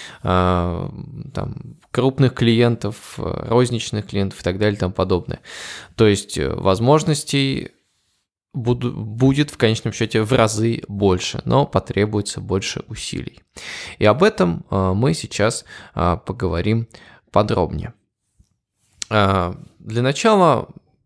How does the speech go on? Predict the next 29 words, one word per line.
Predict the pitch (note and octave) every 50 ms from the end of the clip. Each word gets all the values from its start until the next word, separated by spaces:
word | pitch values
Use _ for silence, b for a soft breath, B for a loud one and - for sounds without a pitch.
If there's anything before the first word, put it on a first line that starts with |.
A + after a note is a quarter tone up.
| _ _
вообще, | A2+ - D#2 D2+ - A2 - - - - D3 D3+ D3+ D3 C#3+ C3+ A#2+ -
э, | G2+ G#2 G#2+ G#2 G2+ G#2 G#2 G#2 G#2+ B B B B B B B B B B B B B
вам | - A#2+ B2+ C#3
нужно | C3+ A#2+ B2 A#2+
понять | - - G#2+ A2 A#2+ B2+ C#3 D3 C#3+ -
также, | - A#2 A#2 A#2 A#2 A#2 A#2 A#2 A2 - - -
какие | - G#2 - - C#3 C3+
у | A#2
вас | G#2+ A2 A2 -
есть | - G#2+ G#2 G#2 - - -
ресурсы. | G#2+ A2 - - B2 B2 A2+ - - - - - -
То | - F#2+
есть, | F#2+ -
когда | - G#2+ G#2+ A2 G#2+
вы | F#2+ G2
запускаете | F#2+ - - - - - - G#2 G2 G2+ -
свой | - - - G2+
проект, | - C3 D3+ F3+ G3+ G3+ - -
вы | G#2+ G#2+
должны | G2+ G2 G2+ - G2+ G2+
понять, | - G#2 G#2+ A2 G#2 G2+ G2+ - -
э, | - - G#2+ G#2 - - - - -
что | C3+ - - - B2+ A#2 G#2+
за | G2+ G2 F#2 F#2
сайт | - - C3 C3+ C#3+ C#3+ -
вы | A2+
хотите | - G#2+ F#2+ - F#2 - - -
сделать. | - - F#2+ E2+ C#2+ - - - -
Это, | - - - - G2+ G2+ G2+